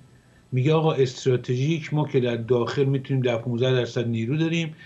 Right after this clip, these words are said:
اه، سپاه و بسیج و س-، سرکوب داریم، در خارج هم اینجوریه، ما دستمون بالاست، بنابراین مجبور به عقب نشینی نیستیم.» اما بخش عمده به نظر من،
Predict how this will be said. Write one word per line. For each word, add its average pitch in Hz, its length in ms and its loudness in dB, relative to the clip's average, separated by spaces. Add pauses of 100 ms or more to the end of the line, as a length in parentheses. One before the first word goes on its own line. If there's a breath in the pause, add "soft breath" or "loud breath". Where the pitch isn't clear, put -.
(400 loud breath)
اه، 113 280 -2
سپاه 131 460 0
و 131 40 2
بسیج 120 520 0
و 120 100 2
س-، 120 140 -14 (180)
سرکوب 120 600 -2
داریم، 160 260 0
در 135 160 2
خارج 135 400 0
هم 135 100 2
اینجوریه، 127 640 2 (340 loud breath)
ما 151 160 2
دستمون 160 500 2
بالاست، 131 560 2
بنابراین 143 560 0 (200)
مجبور 127 420 -2
به 151 80 0
عقب 120 280 0
نشینی 123 320 -6
نیستیم.» - 360 -8 (800 loud breath)
اما 196 280 4
بخش 170 380 -2
عمده 127 500 2
به 139 100 4
نظر 104 340 -4
من، 95 240 -10